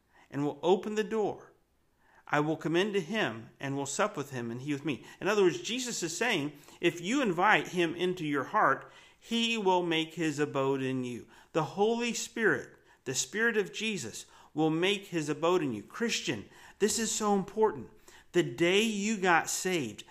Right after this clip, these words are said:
the day you asked Jesus Christ to forgive you of your sins,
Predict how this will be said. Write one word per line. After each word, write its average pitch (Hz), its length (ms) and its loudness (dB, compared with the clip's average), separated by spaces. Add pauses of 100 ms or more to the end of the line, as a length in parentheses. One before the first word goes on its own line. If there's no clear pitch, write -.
(140)
the 147 100 2
day 165 340 2
you 208 380 -2
asked 175 340 4
Jesus 180 460 -2
Christ 147 460 0
to 160 80 -4
forgive 147 500 0
you 180 160 2
of 147 140 -4
your 160 140 0
sins, 143 520 -4